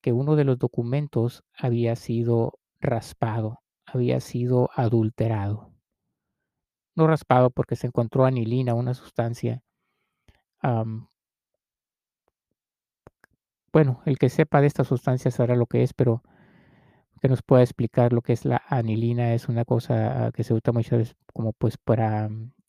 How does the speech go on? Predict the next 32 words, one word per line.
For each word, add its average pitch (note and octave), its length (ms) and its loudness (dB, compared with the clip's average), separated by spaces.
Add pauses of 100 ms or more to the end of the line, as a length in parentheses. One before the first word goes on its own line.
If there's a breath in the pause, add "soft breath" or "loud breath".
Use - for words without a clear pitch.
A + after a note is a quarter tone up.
(540)
escritos - 480 0
fraudulentos. G#2+ 840 -2 (1500)
Eh, D#3 240 4
y E3+ 140 4
ahí D#3 140 8
se G3+ 140 2
cayó D#3+ 220 6
todo. - 400 0 (2000)
Eh, C3+ 260 0
a C#3 120 0
pesar F3+ 240 2
de F#3+ 100 -4
que E3+ 80 -2
Celso E3 320 0
García D3+ 280 4
de D#3 60 4
la C#3 120 2
Riega C3 300 2
estos C#3+ 300 0
documentos B2+ 500 2
se B2 100 2
los A2+ 160 6
dio B2 160 4
a C3 40 4
resguardar A#2+ 540 4
a B2 60 4
un B2+ 140 2
obispo A#2+ 580 -2 (100)
ahí - 220 -8
mismo A2+ 240 -2
en A2+ 80 -4
España, A#2 480 -6